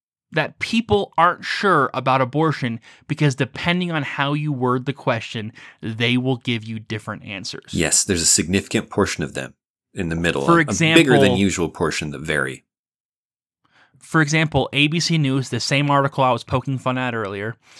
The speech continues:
Speaker 1: I'm almost done. This is probably the last time I'm gonna poke at them. Um, they, they have a quote here, you know, talking about this survey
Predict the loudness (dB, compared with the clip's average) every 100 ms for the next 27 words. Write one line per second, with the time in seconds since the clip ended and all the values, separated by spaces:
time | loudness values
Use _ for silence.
0 | -20 -20 -14 -6 -2 0 0 -2 -4 -6
1 | -6 -4 -4 -2 -2 -2 -4 -6 -6 -10
2 | -6 -8 -8 -10 -10 -10 _ -20 -20 _
3 | -2 0 0 -4 -12 _ _ _ _ _
4 | _ _ _ _ _ -4 2 2 2 0
5 | 0 2 0 0 -4 -2 -2 -2 _ -14
6 | -6 -4 -4 -4 -4 -2 0 0 0 -4
7 | 0 0 0 -4 0 2 2 0 -4 -8